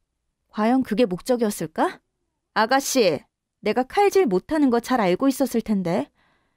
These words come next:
하, 나는 일부러 그랬을 거라고 생각이 드는데. 와, 언니, 생사람 잡기 장인이네요. 제가 일부러 그런 건지 아닌지 언니가 어떻게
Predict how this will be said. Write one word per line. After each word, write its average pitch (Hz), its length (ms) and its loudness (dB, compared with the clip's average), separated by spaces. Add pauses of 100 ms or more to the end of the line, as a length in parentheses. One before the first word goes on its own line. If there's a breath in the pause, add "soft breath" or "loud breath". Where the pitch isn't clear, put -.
하, - 380 -14
나는 240 320 4
일부러 226 460 4
그랬을 302 360 2
거라고 226 380 -2
생각이 214 440 0
드는데. 165 560 -6 (560)
와, 233 1080 2
언니, 311 240 2 (1000)
생사람 523 460 0
잡기 440 200 0
장인이네요. 269 840 2 (600)
제가 359 260 2
일부러 311 420 2
그런 359 260 2
건지 349 220 2
아닌지 254 560 2 (360)
언니가 262 340 2
어떻게 202 340 -2